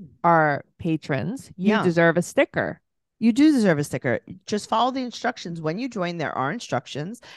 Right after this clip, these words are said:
Speaker 2: and you
Speaker 1: Mm-hmm.
Speaker 2: follow the instructions, you jo-, you deserve a sticker. And then also you get to join the secret group.
Speaker 1: Which you should. It's so fun in there.
Speaker 2: Do it. It's really fun in there. Uh, make sure you're following the podcast at ninety Day Podcast on Instagram and Twitter, or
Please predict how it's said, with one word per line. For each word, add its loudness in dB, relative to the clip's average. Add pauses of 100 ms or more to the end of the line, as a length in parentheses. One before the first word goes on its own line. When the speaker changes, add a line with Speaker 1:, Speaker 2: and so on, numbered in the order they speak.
(120)
Speaker 2:
and 2
you 0
Speaker 1:
Mm-hmm. -2
Speaker 2:
follow 6
the -2
instructions, -8
you -10
jo-, -12
you -4
deserve 0
a -4
sticker. -6
And -2
then -2
also -2
you 0
get -4
to -6
join -2
the -6
secret -8
group. -10 (260)
Speaker 1:
Which 4
you 2
should. 8
It's 2
so 4
fun 2
in -2
there. -2 (200)
Speaker 2:
Do -2
it. -4 (100)
It's -14
really 2
fun -2
in -4
there. 0
Uh, 4
make -6
sure -4
you're -2
following 0
the -6
podcast -4
at -6
ninety -4
Day -2
Podcast -6
on -6
Instagram -6
and -6
Twitter, -2
or -2